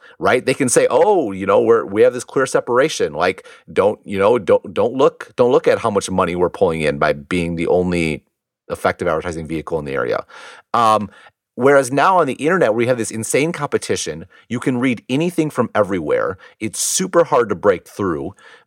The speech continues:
Um, one, like, y-, that, that monopoly worry is gone. But two, if people are abusing the attention that they're gaining, like, I,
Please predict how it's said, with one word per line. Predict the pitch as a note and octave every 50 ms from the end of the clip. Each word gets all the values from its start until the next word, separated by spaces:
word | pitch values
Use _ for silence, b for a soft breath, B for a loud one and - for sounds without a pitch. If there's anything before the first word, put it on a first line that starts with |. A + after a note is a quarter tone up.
| B -
Um, | G#2 G2+ F#2 F#2+ F2+ E2+ F2 - _ _
one, | - - F2 G2 A2+ B2+ C#3 D#3 F#3 G#3 G#3+ F#3+ -
like, | - A2+ B2 A2 F#2+ - - - _ _ _ _ _ _ _ _ _
y-, | C#2 F2 G#2 A2 - -
that, | - G2+ E2+ A#2 B2 E2+ G2
that | A2+ A2 G#2+
monopoly | G#2+ A2+ A#2 C3 C#3 - C3+ G#2
worry | F2+ G2 G#2+ G#2 F#2+ F2
is | F2 D#2 C#2+
gone. | - G#2 G#2 F2+ C2+ C2 D#2+ E2 b b b b -
But | C#3 - - _
two, | - - A#3 A3+ A3+ G3 D3+ - -
if | B2+ A#2+ - -
people | - G3+ - - F#3+ F3 C#3
are | - A#2+ B2+ G#2+
abusing | G2+ F#2 E2+ _ G#2 G#2 C3+ E3+ G3 F3 D3+ C3+ A2 G#2 G2 G2 F#2
the | G2+ G2+
attention | F#2+ - - - E3+ E3 E3 - - C3 A#2
that | A2 G2+ - -
they're | - G2 E2+
gaining, | D#2 - A2 C3 D#3 D3+ A2+ D2 C2 - - _ b b b b b _
like, | A#2+ A#2 G#2+ - - b b b b b b _
I, | - A#2+ C3 C3+